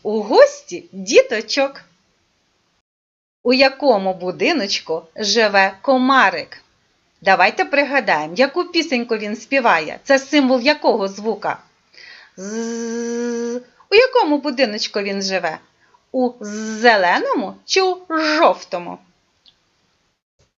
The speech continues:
Ну, звичайно, що у зеленому,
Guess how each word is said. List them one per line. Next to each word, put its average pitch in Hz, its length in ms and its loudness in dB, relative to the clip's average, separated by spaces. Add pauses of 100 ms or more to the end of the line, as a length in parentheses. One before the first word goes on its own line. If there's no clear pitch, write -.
(420)
Ну, 294 140 4
звичайно, 269 760 2
що 285 220 4
у 262 200 -2
зеленому, 233 1160 2